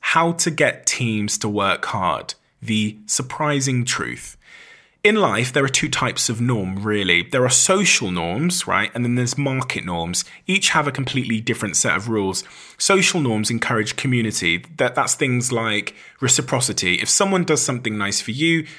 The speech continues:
you should do something nice for them. It's like a society social norm that we all follow. A good example is,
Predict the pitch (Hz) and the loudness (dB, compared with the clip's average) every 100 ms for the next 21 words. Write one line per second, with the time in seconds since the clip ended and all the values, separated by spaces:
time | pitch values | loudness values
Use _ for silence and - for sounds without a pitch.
0 | - 127 123 123 120 - 98 107 95 - | -10 -2 0 2 0 0 -2 -4 -4 -4
1 | 110 98 80 80 - - 120 120 - 139 | -2 0 0 -2 -4 -2 0 0 0 2
2 | 170 165 160 160 139 143 127 127 110 104 | 2 4 2 0 0 2 2 0 -2 -2
3 | 104 101 - - - 113 110 113 117 104 | -2 -4 -6 -10 -4 -2 2 2 0 -2
4 | - 98 85 64 73 - - - _ 143 | -4 -2 0 -4 -8 -14 -20 -20 _ 2
5 | 156 147 131 139 | 2 4 2 2